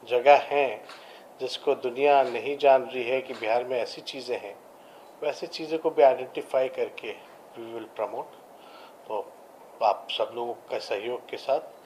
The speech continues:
उम्मीद है कि इस दिशा में हम लोग आगे बढ़ेंगे और ज़्यादा से ज़्यादा tourism को बढ़ावा देने में कामयाब होंगे। और हमारा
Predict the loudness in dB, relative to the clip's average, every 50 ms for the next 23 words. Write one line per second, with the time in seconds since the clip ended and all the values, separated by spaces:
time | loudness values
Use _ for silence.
0 | -20 -20 -20 -20 -20 -16 -10 -8 -6 -2 0 0 4 8 8 6 6 6 0 -2
1 | -2 -2 -4 -6 -8 -6 0 2 2 2 2 0 -4 -2 -2 0 2 2 0 0
2 | -2 -4 -2 -2 -2 -2 -2 0 2 2 2 4 4 2 4 4 2 0 0 -4
3 | -2 0 0 0 -2 -6 -6 -8 -12 -12 -12 -12 -12 -12 -8 -6 -4 -4 -6 -6
4 | -10 -20 -20 -20 -20 -20 -20 -12 -6 -2 0 0 0 2 2 0 0 0 -4 -12
5 | -20 -20 -18 -14 -12 -12 -10 -10 -10 -8 -2 2 2 2 2 2 0 0 0 0
6 | -2 -4 -4 -6 -12 -14 -16 -20 -20 -20 -20 -20 -20 -20 -20 -20 -20 -20 -20 -20
7 | -20 -20 -20 -20 -16 -8 0 2 2 2 2 2 2 2 4 4 4